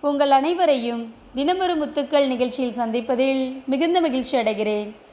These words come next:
சிலுவை சுமப்போம், சீடராய் வாழ்வோம். மத்தேயு பதினொன்றாம் அதிகாரம் இருபத்தி எட்டாம் வசனம். "பெருஞ்சுமை சுமந்து சோர்ந்திருப்பவர்களே, எல்லோரும் என்னிடம் வாருங்கள், நான் உங்களுக்கு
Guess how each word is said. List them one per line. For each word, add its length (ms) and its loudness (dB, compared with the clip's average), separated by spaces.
சிலுவை 640 2
சுமப்போம், 640 0
சீடராய் 580 2
வாழ்வோம். 600 -4
மத்தேயு 720 0
பதினொன்றாம் 600 2
அதிகாரம் 760 0
இருபத்தி 500 -2
எட்டாம் 320 0
வசனம். 540 -4
"பெருஞ்சுமை 600 2
சுமந்து 680 0
சோர்ந்திருப்பவர்களே, 1160 0
எல்லோரும் 800 2
என்னிடம் 460 -2
வாருங்கள், 600 -2
நான் 300 2
உங்களுக்கு 800 0